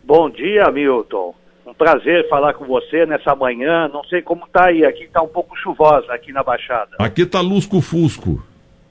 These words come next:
Speaker 1: É, que, que, que é isso?
Speaker 2: Ah, eh, diria Fiore Gilhote, nuvens plúmbias
Speaker 1: <laughs>
Speaker 2: dominam a Pauliceia.
Speaker 1: É, aqui tá, também tá nuvo-, tá, tá chuvoso aqui em Santos.
Speaker 2: Você tá bom, Marcelo? Quantos anos você já fez?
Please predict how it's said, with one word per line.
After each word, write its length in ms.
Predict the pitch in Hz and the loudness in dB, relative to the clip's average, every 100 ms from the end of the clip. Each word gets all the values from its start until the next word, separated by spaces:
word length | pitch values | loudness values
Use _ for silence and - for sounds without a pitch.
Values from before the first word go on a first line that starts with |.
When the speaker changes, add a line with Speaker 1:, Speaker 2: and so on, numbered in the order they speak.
| _ | _
Speaker 1:
É, 280 | 143 175 143 - - - | -4 0 -2 -4 -20 -16
que, 120 | 147 - | -16 -12
que, 120 | 185 | -6
que 100 | - | 2
é 60 | 151 | 2
isso? 340 | 117 - - - 113 | 2 -4 -14 -8 -4
Speaker 2:
Ah, 340 | 156 139 92 82 80 139 | -2 -2 -2 -4 -4 -2
eh, 120 | 135 - - - | -2 -4 -8 0
diria 360 | 117 156 190 | 0 2 0
Fiore 340 | - 160 165 131 | 2 0 2 2
Gilhote, 540 | 131 131 160 - 139 | 2 2 0 0 0
nuvens 480 | 143 190 160 151 - | 0 0 2 0 -2
plúmbias 1160 | - 185 220 185 113 98 71 64 - - - - | 0 2 4 2 4 2 0 -4 -10 -16 -18 -16
Speaker 1:
<laughs> 440 | - - - - - | -10 -8 -6 -6 -2
Speaker 2:
dominam 680 | 110 147 135 170 160 147 135 | 0 2 2 2 2 2 0
a 160 | 123 110 | 0 0
Pauliceia. 920 | 98 127 123 101 - 107 95 71 73 - - 76 - _ - - | 0 0 0 0 -2 0 2 0 -4 -8 -14 -14 -14 _ -16 -6
Speaker 1:
É, 440 | - 139 139 156 | 0 0 2 -2
aqui 240 | 208 - 160 | -2 -6 -2
tá, 480 | 165 156 143 135 - _ - | 2 4 4 0 -6 _ -6
também 300 | 139 131 139 | -4 -2 -2
tá 160 | 139 139 | -2 0
nuvo-, 360 | 143 110 113 - _ - | 0 -2 -10 -14 _ -2
tá, 440 | 127 131 117 110 _ - | 0 0 -4 -10 _ -4
tá 100 | 135 | -4
chuvoso 560 | 190 139 156 160 143 | -4 0 4 4 2
aqui 220 | 131 - | -2 -4
em 80 | 123 | -14
Santos. 440 | - 117 101 - - | -8 -8 -8 -12 -4
Speaker 2:
Você 140 | 160 | -4
tá 160 | 170 147 | -2 -2
bom, 220 | 190 185 | -2 0
Marcelo? 400 | 151 - 135 113 | 0 0 -2 0
Quantos 320 | 170 175 131 | -2 -2 -2
anos 160 | 185 151 | -2 0
você 120 | 175 | 0
já 140 | 156 | 0
fez? 600 | - 170 160 85 - - | 0 2 2 0 -6 -18